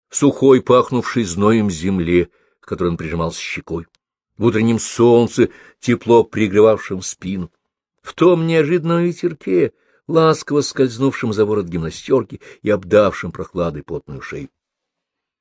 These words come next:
Пашинцеву казалось, что он лежит так давно, но он лежал всего несколько секунд. Наступило как раз то короткое затишье, как между двумя волнами,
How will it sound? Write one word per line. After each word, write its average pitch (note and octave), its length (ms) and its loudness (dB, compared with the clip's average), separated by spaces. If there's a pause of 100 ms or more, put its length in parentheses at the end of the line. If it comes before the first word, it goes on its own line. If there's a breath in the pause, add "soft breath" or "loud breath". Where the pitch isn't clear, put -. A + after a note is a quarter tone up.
(760)
Пашинцеву F3 760 0
казалось, D#3+ 400 -2
что - 180 -6
он D3 60 -4
лежит C#3+ 280 -4 (140)
так F#3 260 -4
давно, D3 600 0 (840)
но A2 80 -8
он G#2+ 100 -4
лежал G#2 260 2
всего G#2+ 280 -4
несколько A2+ 340 -2
секунд. - 580 -8 (840)
Наступило F#2 420 -10
как - 140 -8
раз G2+ 220 -2
то G2+ 140 2
короткое G2 460 -2
затишье, G#2 720 -4 (320 soft breath)
как - 120 -20
между F#2 240 -4
двумя G2+ 240 4
волнами, G#2 760 2